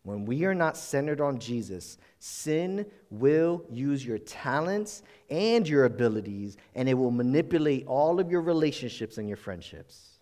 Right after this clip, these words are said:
This is why we are to put off and put on, put on righteousness,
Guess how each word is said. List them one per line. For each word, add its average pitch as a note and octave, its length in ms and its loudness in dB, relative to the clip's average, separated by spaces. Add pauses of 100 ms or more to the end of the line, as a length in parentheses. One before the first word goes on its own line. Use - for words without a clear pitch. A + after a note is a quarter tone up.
(2750)
This C3 400 -2
is D3 120 -4
why A#2+ 280 2
we A#2 220 -2
are A2+ 100 0
to - 120 -12
put - 380 -10
off B2 480 -4 (240)
and A#2 160 -6
put A#2 180 -2
on, A2 540 2 (1300)
put B2 200 -2
on C3 160 4
righteousness, A#2+ 680 -2